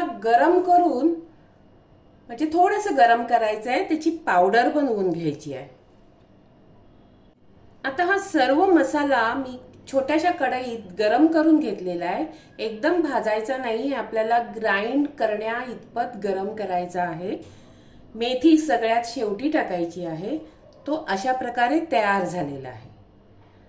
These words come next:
आता त्यामध्ये मी तेल वापरणार आहे राईचं.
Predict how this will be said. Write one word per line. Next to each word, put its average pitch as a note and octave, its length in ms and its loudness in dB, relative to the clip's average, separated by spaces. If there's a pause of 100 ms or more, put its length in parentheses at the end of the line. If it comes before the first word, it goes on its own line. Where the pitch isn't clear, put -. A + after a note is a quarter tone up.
(760)
आता F4 280 -2
त्यामध्ये E4 520 6
मी E4 280 6
तेल C4 260 2
वापरणार A#3+ 540 0
आहे A#3+ 460 -2 (480)
राईचं. D#3+ 540 2